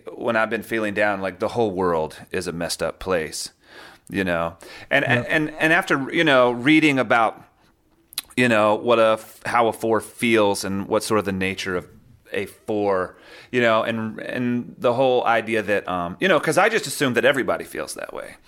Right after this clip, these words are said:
Speaker 1: you
Speaker 2: Mm-hmm.
Speaker 1: know, like, well, I'm feeling down, so the whole world is terrible, but not everyone does. And I, I'm, I feel like I'm more connected to my feelings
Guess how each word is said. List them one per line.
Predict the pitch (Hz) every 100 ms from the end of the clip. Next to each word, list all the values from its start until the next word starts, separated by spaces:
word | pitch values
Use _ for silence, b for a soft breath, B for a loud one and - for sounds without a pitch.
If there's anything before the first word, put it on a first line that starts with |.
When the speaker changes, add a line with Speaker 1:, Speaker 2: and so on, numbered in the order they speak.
| B B B
Speaker 1:
you | 135
Speaker 2:
Mm-hmm. | 120
Speaker 1:
know, | 98 113
like, | 104 92 -
well, | 90 85 -
I'm | 117
feeling | 117 127 113 101
down, | 98 101 90
so | - 95
the |
whole | 85 98
world | 85 82 80
is | 82 -
terrible, | - 107 95 82 78
but | 110 135
not | 156 165
everyone | 147 123 113
does. | 135 120 80 113
And | 113 -
I, | 131 135 120 135 120
I'm, | 127 131 127 127
I | 131
feel | 135
like | 127 120
I'm | 113
more | 113 110
connected | 110 117 - 104
to | 104
my | 101 87
feelings | 113 110 98 92